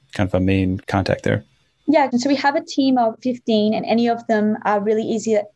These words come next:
Speaker 2: accessible on our Discord, also our Telegram community, and then also on our website, we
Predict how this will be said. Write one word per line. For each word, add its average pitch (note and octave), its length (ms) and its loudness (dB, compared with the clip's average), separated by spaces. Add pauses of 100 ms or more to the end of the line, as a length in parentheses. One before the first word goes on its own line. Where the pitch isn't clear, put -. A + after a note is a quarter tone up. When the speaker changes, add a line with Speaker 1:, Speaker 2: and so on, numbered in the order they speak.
(160)
Speaker 2:
accessible G#3 640 0
on G3+ 200 2
our G3 200 0
Discord, C4+ 640 0 (200)
also G#3+ 300 0
our G3+ 220 2
Telegram G#3+ 580 0
community, G#3 480 0
and G3+ 140 0
then G3+ 100 0
also G3+ 240 -2
on A3 80 2
our G3+ 140 2
website, G3 500 -2
we G3+ 160 -2